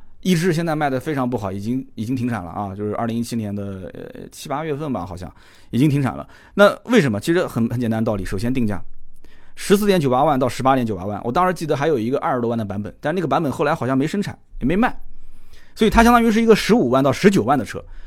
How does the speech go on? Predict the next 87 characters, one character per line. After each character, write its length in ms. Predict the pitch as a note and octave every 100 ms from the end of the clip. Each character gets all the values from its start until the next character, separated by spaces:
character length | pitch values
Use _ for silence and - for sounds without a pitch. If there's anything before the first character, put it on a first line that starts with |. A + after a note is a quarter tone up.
| - - -
嚯 180 | - F3
啊， 200 | G#2 A2 - - -
十 220 | - D4
五 100 | G#3
到 100 | A#3
十 120 | B3
九 100 | F#3+
万 100 | F3
的 80 | D#3+
车 100 | D3
什 120 | B2+
么 80 | A#2+
概 100 | A#2+
念？ 220 | G#2+ F2 - -
十 380 | - - G#3+ E4
五 320 | D#4 A#2 G#2
万 200 | F#3 D#3+
这 120 | D#3+
个 80 | D3
价 260 | - E3
位， 160 | - D3
你 140 | A#2
要 120 | A2 D#3
在 120 | D#3
丰 180 | G3 G3
田， 200 | C#3 E3
你 100 | E3
肯 240 | - G#2+
定 140 | F#3+ D#3+
是 80 |
考 160 | C3+ G#2+
虑 80 | G#2
卡 100 | G#2
罗 140 | G2
拉 160 | A2 B2+
这 100 | A#2
一 80 | G#2+
类 100 | G#2
的 80 |
车 180 | F#2 -
了， 140 | C#2+ -
卡 140 | - G2+
罗 100 | A#2
拉、 160 | A#2+
雷 140 | A2+ A2+
凌 180 | A2
这 80 | A#2
一 60 | F#2+
类 120 | F2+
车。 220 | D#2+ - - - - - - -
那 100 | A#3+
么 60 | B3+
你 80 |
要 120 | A3 A#3
如 120 | B3+
果 100 | G#3+
是 260 | A3+ A3 - - - - - -
到 140 | B3
了 80 | A3+
十 180 | - B3+
九 200 | C4+ A2+
万 140 | A#2+
的 100 | A2+
话， 120 | G#2 G#2
那 180 | B3 C4 - - - -
丰 180 | D4+
田 160 | D4+ D4+
本 100 | B3+
来 140 | A2
就 80 | F#3
有 80 | F3+
凯 160 | A2 -
美 80 |
瑞， 160 | A#2+ D#3
凯 160 | - A#3+
美 80 |
瑞 140 | G#3 B3
十 120 | F#3+
九 140 | D#3+
万 100 | C#3
肯 140 | B2 C3
定 80 | F#3
能 100 | C#3
买 120 | F#2
到 160 | F#2
了 40 | D2+
嘛。 120 | A#1+